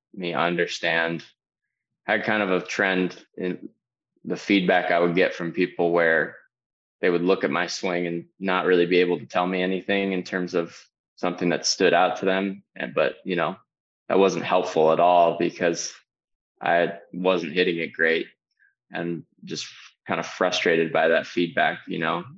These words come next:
Um, Jeff was kind of the first person to look at it and, and feel like, "Oh yeah, there's, I'm not surprised that you're struggling with,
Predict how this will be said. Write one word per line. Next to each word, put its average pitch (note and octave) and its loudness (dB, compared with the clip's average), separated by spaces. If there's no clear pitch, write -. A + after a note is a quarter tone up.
Um, E2+ -2
Jeff G2+ 0
was G2+ -2
kind F2+ -2
of F2 2
the F2 2
first F2+ 0
person E2+ -2
to E2+ -8
look E2+ 0
at D#2+ 2
it E2 0
and, E2+ -6
and E2 -8
feel F2 2
like, E2 2
"Oh E2+ 4
yeah, E2+ 4
there's, E2+ -4
I'm F2 -2
not F2 0
surprised E2 0
that D#2 -2
you're D#2+ 0
struggling E2 -2
with, E2 -14